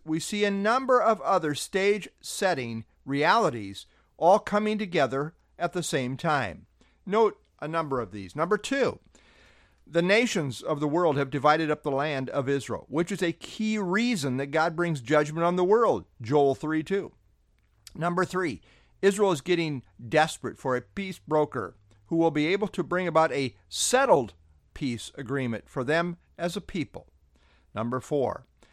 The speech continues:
there, and there's, uh, references for all of these that, uh, I have on my post, but, uh, I'm not gonna give all the references. Number four,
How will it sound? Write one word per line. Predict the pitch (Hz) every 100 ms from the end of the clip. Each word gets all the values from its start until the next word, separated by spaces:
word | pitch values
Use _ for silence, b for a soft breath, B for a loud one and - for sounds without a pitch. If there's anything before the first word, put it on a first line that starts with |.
| b b b -
there, | 127 165 170 156 -
and | 143 156
there's, | 175 175 -
uh, | 165 151
references | 135 175 180 131 120 123 107
for | - 127
all | - 139 139
of | 101
these | 101 101 113 113
that, | 110 -
uh, | 117 110 -
I | 117
have | 120 131 120
on | 117
my | 113 107
post, | 107 - 156 110 107 - b b b _
but, | - 104 - 120
uh, | 113 107 104 107
I'm | -
not | 135 127
gonna | 123 110 110 - _ _ - 151
give | 143 127
all | 123
the | 117
references. | 117 113 92 - - - _ b b b b 156
Number | 196
four, | 190 220 156 98